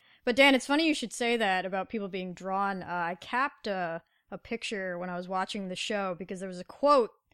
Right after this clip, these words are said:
the narrator gave that, that was just profound to me, and it said, "Longing seizes people more powerfully than poison and more deeply than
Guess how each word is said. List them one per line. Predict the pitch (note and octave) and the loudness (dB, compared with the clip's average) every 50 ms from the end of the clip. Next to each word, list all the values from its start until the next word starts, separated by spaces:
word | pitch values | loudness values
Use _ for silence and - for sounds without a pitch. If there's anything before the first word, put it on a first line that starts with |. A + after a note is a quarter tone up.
| _ _ - | _ _ -6
the | G#3 | -2
narrator | G3 G#3 G#3 G#3 G#3+ G#3+ G#3+ G3+ G3 F#3+ | 0 2 2 4 4 4 4 2 0 -2
gave | F3+ - G3+ G3 G3 G3 F#3+ F#3 D#3+ D#3+ | -4 -2 0 2 2 2 0 -2 -2 -4
that, | F3 E3 E3 - _ G#3 - | -4 -4 -6 -10 _ -10 -8
that | G#3 F3+ F3+ | -6 -6 -6
was | F#3+ F3+ - | -6 -6 -6
just | A3 - - _ _ _ _ _ _ _ - | -8 -8 -8 _ _ _ _ _ _ _ -4
profound | A#3+ G#3+ - - B3 A#3 A#3 A#3 A#3 A3 G#3 - | -4 -4 0 2 4 6 6 6 4 2 0 -2
to | - G3+ | -4 -6
me, | F#3+ G3 F#3+ F#3 F3+ | -4 -4 -4 -4 -4
and | F3+ F#3 | -6 -6
it | F#3+ - | -8 -10
said, | - - A3 G3+ G3 F#3 - - - - - - _ - | -6 -4 -2 -2 -2 -4 -6 -12 -18 -20 -20 -20 _ -6
"Longing | G#3 G#3 A3 C4 D4 D#4+ D#4+ D4+ C4 A#3+ A3+ | -2 2 4 4 4 6 6 6 6 4 2
seizes | - - - C4+ C4 B3 G#3 A#3 G#3+ - | 0 -2 0 0 0 0 0 -2 -8 -8
people | _ - - B3+ B3+ - C4+ B3+ A#3 | _ -4 -2 -2 0 2 4 4 4
more | G#3+ G#3 A3 B3+ C4 | 4 0 0 0 -2
powerfully | C4 - - B3+ A#3+ A#3 A#3 A3+ - - G#3 G3 F#3+ F#3 F3+ F3+ | -4 -4 -4 -2 0 2 0 0 -2 -4 -6 -4 -4 -2 -4 -4
than | D3+ G3 F#3+ F3 | -4 -4 -6 -6
poison | _ - - - A3+ A3 G#3+ F3+ F#3 F3+ E3+ E3+ | _ -10 -6 -2 0 0 0 0 -2 -4 -4 -4
and | E3+ F3 | -6 -4
more | F#3 G3+ A3 G#3+ | -2 -2 -2 -2
deeply | E3+ E3+ - - A3 A3+ A3 - A3+ A3 A3 A3 G#3 G3 | -4 -6 -8 -4 -4 -4 -4 -4 -2 -2 0 0 0 -2
than | E3 F#3+ F#3 F3+ | -4 -4 -4 -4